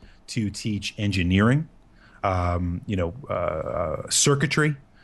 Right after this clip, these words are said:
um, as well as kind of dreaming big and, you know, just the, the same way Legos did, right? Which is like, tr-, you know,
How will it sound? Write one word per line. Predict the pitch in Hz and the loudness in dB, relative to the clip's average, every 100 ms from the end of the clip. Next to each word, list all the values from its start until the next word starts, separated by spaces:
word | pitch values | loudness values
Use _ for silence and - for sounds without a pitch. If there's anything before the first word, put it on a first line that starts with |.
| - - - | -20 -20 -6
um, | 98 92 90 90 90 90 - | -2 0 -2 -2 -4 -6 0
as | 107 95 | 0 2
well | 104 110 107 | 2 4 4
as | 101 101 98 | 4 2 -2
kind | - 113 | -4 -2
of | 107 | -2
dreaming | 87 101 113 123 117 | -2 2 6 6 6
big | 110 117 117 | 4 2 2
and, | 110 101 107 | 0 0 0
you | 101 | 0
know, | |
just | 95 - - | -2 -8 -10
the, | |
the | 120 120 | -10 -8
same | - 139 | -2 2
way | 135 | 2
Legos | 131 139 110 95 | 2 2 0 -2
did, | 85 80 | -8 -6
right? | 87 117 | -4 -4
Which | 113 98 | -8 -10
is | |
like, | 104 92 | -10 -10
tr-, | - - | -14 -10
you | 113 | -6
know, | 92 | -4